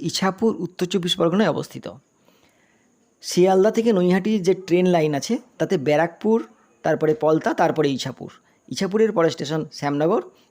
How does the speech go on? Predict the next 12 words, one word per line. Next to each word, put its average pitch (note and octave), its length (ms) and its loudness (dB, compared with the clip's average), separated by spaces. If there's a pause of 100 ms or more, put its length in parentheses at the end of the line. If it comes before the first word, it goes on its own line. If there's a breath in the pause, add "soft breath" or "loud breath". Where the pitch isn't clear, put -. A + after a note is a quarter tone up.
এবং D3 140 -4
শ্যামনগরের C#3 520 0
পরে C3+ 180 -2
স্টেশন D#3+ 300 -6
জগদ্দল, C#3 440 0
কাকিনাড়া, C#3+ 460 -4
নৈহাটি। D#3+ 400 -2 (560 loud breath)
তো G3+ 80 2
এই A3 220 2
ইছাপুর A3+ 360 -4
স্টেশনে A3+ 360 -2
নেমে D#3+ 320 0